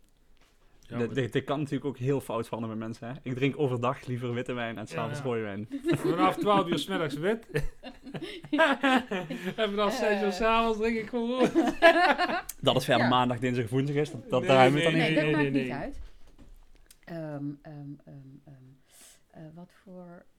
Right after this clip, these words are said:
Speaker 3: heb ik een lief-, mm, nee, ik vind het zo lastig. Heb ik een fa-, nee. Nou, jawel. Ik drink liever Italiaanse wijnen.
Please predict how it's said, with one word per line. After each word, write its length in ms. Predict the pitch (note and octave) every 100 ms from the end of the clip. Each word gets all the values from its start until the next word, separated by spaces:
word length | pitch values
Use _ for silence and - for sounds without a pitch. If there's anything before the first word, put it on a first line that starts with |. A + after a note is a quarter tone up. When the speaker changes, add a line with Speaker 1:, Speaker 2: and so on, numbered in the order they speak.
| _
Speaker 3:
heb 200 | D3 -
ik 120 | F#3
een 320 | F3+ D#3+ F3 F#3
lief-, 260 | G3+ _ _
mm, 1400 | - F#3 F3+ F3 F3 E3+ E3+ E3+ E3 E3 D#3+ D#3+ D#3+ E3
nee, 300 | F3 D#3+ D3 -
ik 160 | F#3+
vind 160 | _ F#3
het 100 | D3
zo 260 | - B3+ A#3+
lastig. 580 | A#3+ B3 - B3 A#3 _ _ _ _
Heb 180 | F#3+ G3
ik 100 | F#3+
een 80 |
fa-, 260 | F#3 G3+ F#3+
nee. 380 | - F3 E3 D3+ - _
Nou, 440 | - C4 D4+ D#4+ D#4
jawel. 360 | A3+ A#3+ F#3 - _ - - _ - - -
Ik 220 | G#3+ F3
drink 320 | A#3 C4 A3+ - -
liever 480 | F#3+ F#3+ D#4+ E4+ G#3+
Italiaanse 680 | A#3 A3+ A3+ A#3 C#4+ - F3
wijnen. 520 | D3+ C#3 C#3 C3+ C#3+